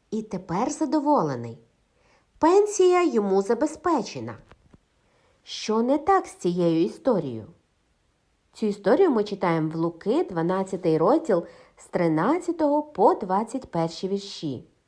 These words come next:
Самі дії не були неправильними. Як зазначив Ісус, проблема полягала в тому,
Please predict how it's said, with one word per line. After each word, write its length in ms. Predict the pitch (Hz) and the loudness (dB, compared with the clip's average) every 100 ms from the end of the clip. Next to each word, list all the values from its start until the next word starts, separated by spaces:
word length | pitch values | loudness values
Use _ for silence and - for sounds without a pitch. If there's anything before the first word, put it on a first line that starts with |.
| _ _ _ _ _ _ _ _ _ _ _ | _ _ _ _ _ _ _ _ _ _ _
Самі 640 | - - 277 269 285 339 | -20 -2 2 6 6 6
дії 640 | 247 208 294 330 247 165 151 - - | 6 4 4 4 4 0 0 -8 -6
не 220 | 202 240 | 0 2
були 340 | 277 440 453 339 | 6 4 6 4
неправильними. 920 | 196 170 156 139 139 127 127 110 147 _ _ _ _ _ _ _ _ _ | 4 0 -2 -2 -4 -8 -14 -16 -18 _ _ _ _ _ _ _ _ _
Як 300 | 180 190 202 | -2 0 0
зазначив 720 | 233 277 277 208 202 269 - 247 | 2 2 4 2 2 -4 -6 -8
Ісус, 540 | - - 165 208 - _ _ _ _ | -8 -2 0 -2 -6 _ _ _ _
проблема 600 | - 208 196 196 285 302 | -2 2 4 4 4 2
полягала 640 | 311 220 208 196 226 233 220 | 2 4 4 4 2 4 2
в 120 | - | -2
тому, 600 | - 339 415 294 147 | 2 4 4 2 -4